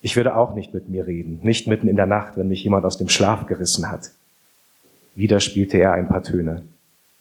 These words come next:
„Aber du kannst es irgendwann mal versuchen“, sagte er. Er legte den Arm um seinen Bruder.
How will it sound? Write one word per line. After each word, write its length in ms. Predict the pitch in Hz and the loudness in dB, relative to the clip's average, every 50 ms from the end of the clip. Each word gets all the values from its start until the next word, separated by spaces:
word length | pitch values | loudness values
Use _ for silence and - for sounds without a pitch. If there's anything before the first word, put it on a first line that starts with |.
| - - - - - - - - - - | -20 -20 -20 -20 -20 -20 -20 -20 -16 -6
„Aber 260 | - - 87 87 104 | -2 0 2 2 4
du 100 | 110 113 | 2 2
kannst 280 | 110 120 123 131 - - | 0 -2 -4 -4 -4 -12
es 140 | 135 - - | -12 -10 -8
irgendwann 420 | 151 156 165 151 131 156 185 214 | -8 -6 -6 -4 -2 0 0 2
mal 200 | 202 147 107 101 | 2 2 0 0
versuchen“, 680 | - 98 90 92 95 95 92 - 104 95 104 107 - - - | -4 -6 -6 -6 -6 -6 -6 -4 -4 -4 -4 -6 -10 -16 -12
sagte 360 | - 98 95 92 - - - | -6 -6 -6 -6 -6 -8 -6
er. 280 | - 92 92 95 104 - - - _ _ _ _ _ _ _ _ _ _ _ _ _ _ _ _ - | -2 0 0 0 -2 -6 -12 -18 _ _ _ _ _ _ _ _ _ _ _ _ _ _ _ _ -2
Er 120 | - 107 | 0 2
legte 240 | 110 127 127 127 117 | 2 2 2 2 2
den 160 | 104 110 117 | 0 2 2
Arm 200 | - 110 113 117 | 2 2 2 2
um 80 | 107 98 | 2 2
seinen 260 | 101 95 92 95 95 | 2 0 0 -2 -4
Bruder. 400 | - - 98 95 92 92 101 104 | -6 -6 -4 -4 -4 -4 -6 -8